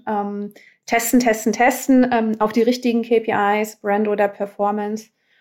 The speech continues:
und, äh, mit den Learnings sich auch kontinuierlich weiterzuentwickeln. Ähm, ich hoffe, das war spannend für euch. Ähm, wenn ihr noch nicht genug habt, äh, vom Thema Podcast,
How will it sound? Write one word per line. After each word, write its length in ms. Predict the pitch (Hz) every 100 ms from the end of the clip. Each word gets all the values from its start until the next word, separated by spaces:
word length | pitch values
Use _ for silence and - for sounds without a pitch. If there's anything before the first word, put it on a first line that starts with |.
| _ -
und, 480 | 202 202 202 202
äh, 160 | - 202
mit 180 | 202 202
den 180 | 190 190
Learnings 380 | 185 185 190
sich 220 | 202 202 202
auch 120 | -
kontinuierlich 680 | 190 196 202 196 196 190 175
weiterzuentwickeln. 1000 | 180 202 - - 196 - - - 214 - _ _ _ _ _ -
Ähm, 220 | 214 214 214
ich 180 | 233
hoffe, 160 | 233 359
das 160 | 339 349
war 80 | 339
spannend 400 | - 226 208 208
für 160 | -
euch. 520 | - 202 254 302 - -
Ähm, 580 | 226 226 226 226 220 220
wenn 220 | 220 226 240
ihr 100 | 240
noch 120 | 233
nicht 180 | 233 -
genug 440 | 226 233 262 262
habt, 520 | 285 285 330 359 - -
äh, 520 | - 277 277 277 -
vom 180 | - 277
Thema 300 | 269 269 269
Podcast, 880 | 262 - - _ 262 269 277 - -